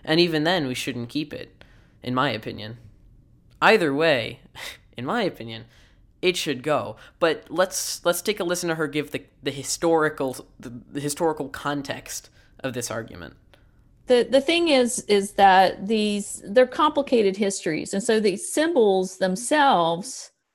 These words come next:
Speaker 2: are really like the artifacts. They're not the history.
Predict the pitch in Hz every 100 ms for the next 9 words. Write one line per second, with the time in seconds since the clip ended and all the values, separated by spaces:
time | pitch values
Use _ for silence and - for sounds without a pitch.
0 | _ _ _ - 208 208 220 240 226 208
1 | 185 185 - 220 - 214 220 214 - 170
2 | 135 - - - - - _ _ _ _
3 | - 214 240 262 262 208 247 214 - -
4 | - -